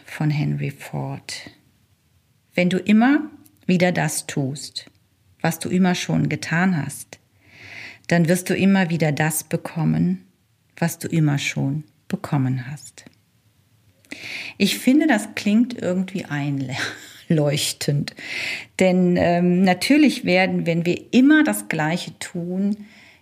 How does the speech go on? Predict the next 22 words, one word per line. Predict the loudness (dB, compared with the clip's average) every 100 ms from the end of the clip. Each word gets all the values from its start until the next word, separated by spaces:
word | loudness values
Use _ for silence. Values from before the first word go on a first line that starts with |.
| _
egal | -2 2 4 4
in | 4 2
welchem | 0 -2 -4
Lebensbereich, | -4 -2 -4 -6 -6 -6 -4 -4 -4 -4
wenn | -2
es | -2 -2
um | -4
unsere | -4 -6 -4
Finanzen | 0 2 2 0 0 0
geht, | 0 0 -2
um | -4 -2
unseren | 0 2 2 2
Jobs, | 0 0 -4 -4 -2 -2
um | -2 0
unsere | 0 0 0 0
Kreativität, | 0 0 0 0 0 0 -2 -4 -2 -2 -4 -8 -6
um | -2 0
unsere | 0 0
Spiritualität, | -4 -2 0 0 -2 -4 -4 -4 -6 -6 -4 -4 -2
um | 0
unsere | 0 0
Gesundheit, | -2 -2 2 2 2 0 -4 -4